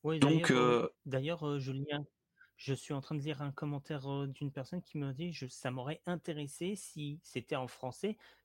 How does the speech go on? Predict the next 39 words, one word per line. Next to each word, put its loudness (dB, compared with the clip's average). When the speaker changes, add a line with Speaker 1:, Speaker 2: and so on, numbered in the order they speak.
Speaker 1:
se -4
farcir -4
de 0
l'anglais, -2
non -4
merci, -6
non -2
merci. -6
D'un 0
co-, -6
bon, -2
d'un -6
côté, -4
je -10
suis -12
d'accord -4
parce -12
que, -4
euh, -2
je, -8
je -4
paye -4
pas -2
pour, -4
euh, -2
lire, 0
euh, 0
le -2
reste -4
de 0
mon -2
manga 0
préféré -4
en 0
anglais. -2
Mettez-le -4
moi -2
en 0
français. -6